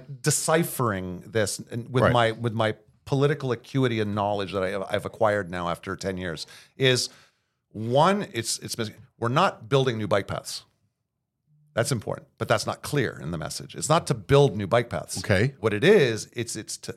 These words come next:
Speaker 1: the current bike network that exists, it's to secure it. So, you know, like, uh, along, uh, say, the Maisonneuve, you know, they've created the cement divider,
Speaker 2: Yeah.
Speaker 1: they've created a space.
Speaker 2: With the special traffic lights.
Speaker 1: Exactly.
Speaker 2: Yeah.
Speaker 1: So, so it's for investments like that to take
Speaker 2: Okay.
Speaker 1: areas where the cycling and the, and the active transportation, because I even,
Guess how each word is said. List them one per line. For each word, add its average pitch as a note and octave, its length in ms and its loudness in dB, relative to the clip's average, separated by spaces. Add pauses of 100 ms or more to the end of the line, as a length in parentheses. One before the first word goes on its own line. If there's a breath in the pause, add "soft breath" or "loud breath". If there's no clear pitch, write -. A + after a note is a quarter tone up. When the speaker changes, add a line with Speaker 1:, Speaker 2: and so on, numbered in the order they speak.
(140)
Speaker 1:
the - 80 -14
current E3 520 0
bike D#3+ 220 2
network D3+ 320 -2
that B2 120 0
exists, G#2+ 600 0 (500)
it's - 200 -4
to - 220 -8 (100)
secure - 600 -2
it. - 260 -10 (540)
So, C3 280 4
you A#2+ 120 0
know, C3 140 0
like, A#2+ 200 -2
uh, G2+ 180 2
along, G2 340 -4
uh, F2+ 140 -4
say, G#2+ 180 -6
the G#2 180 -8
Maisonneuve, G2 500 -6
you F#2+ 60 -8
know, G2+ 120 -2
they've G2 240 -6
created G2+ 320 -4
the F#2 60 -8
cement G2+ 300 -6
divider, G2 400 -2
Speaker 2:
Yeah. G#2 100 8
Speaker 1:
they've - 100 -4
created G#2 220 -4
a - 20 -2
space. - 260 -6
Speaker 2:
With G#2 160 -4
the G#2 60 -8
special - 400 2
traffic - 460 0
lights. F2+ 200 -2
Speaker 1:
Exactly. A#2+ 420 2
Speaker 2:
Yeah. F#2 100 2
Speaker 1:
So, D3 200 2 (460)
so D3+ 200 0
it's C3+ 120 -2
for E3+ 120 -2
investments F3 560 0
like A#2+ 180 0
that A#2+ 240 0
to - 60 -10
take A#2+ 200 0
Speaker 2:
Okay. - 80 -10
Speaker 1:
areas E3 420 2
where A#2 280 -2
the G#2 100 -6
cycling A#2 480 -6
and G#2+ 160 -8
the, E2 140 -10
and G#2 120 -6
the G2 180 -4
active C3 320 -2
transportation, G#2+ 720 -4
because G#2 140 -6
I C3 140 -2
even, D#3 320 -2